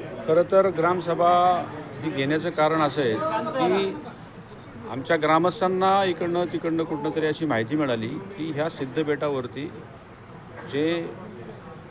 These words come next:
इथं जे व्यवस्था आहेत, तर याच्यामध्ये त्यांना ताबा घेण्यासाठी ज्या संस्था आहेत, तर ताबा इथं घेणार आहेत आज, अशा माध्यमातनं पेपरला पण, सकाळ पेपरला काहीतरी बातमी आली होती. ती खरं तर ती बातमी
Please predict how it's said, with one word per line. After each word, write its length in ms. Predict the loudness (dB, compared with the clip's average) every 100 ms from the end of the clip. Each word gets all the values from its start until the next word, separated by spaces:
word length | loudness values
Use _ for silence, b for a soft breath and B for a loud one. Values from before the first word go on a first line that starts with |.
| -14
इथं 160 | -6 -4
जे 180 | 0 2
व्यवस्था 440 | 6 4 4 2
आहेत, 160 | 2 0 -8 -16 -16 -16 -10
तर 40 | -2
याच्यामध्ये 680 | -2 0 0 2 0 -2 -8 -8
त्यांना 200 | -2 -2
ताबा 340 | 2 4 4
घेण्यासाठी 640 | 2 0 -2 -2 -6 -8 -12 -14 -16 -16 -16 -8
ज्या 100 | -8
संस्था 360 | -4 -4 0 0
आहेत, 160 | 0 -2 -12 -12 -14 -14 -12
तर 40 | -2
ताबा 380 | 2 4 4 2 -2
इथं 180 | -4 -2
घेणार 340 | 0 2 4
आहेत 160 | 4 0
आज, 200 | -2 -4 -4 -12 -16 -16 -16 -14 -12 -10
अशा 200 | -4 0
माध्यमातनं 680 | 0 0 0 0 0 -4
पेपरला 500 | -4 -2 -2 0 2
पण, 260 | 0 0 -2
सकाळ 300 | -2 -2 0
पेपरला 360 | 0 -2 0 0
काहीतरी 300 | 0 -2 0
बातमी 320 | 0 0 0
आली 160 | 0
होती. 120 | -2 -6
ती 120 | -8
खरं 220 | -4 -2 -2
तर 60 |
ती 140 | -2 2
बातमी 360 | 0 0 -4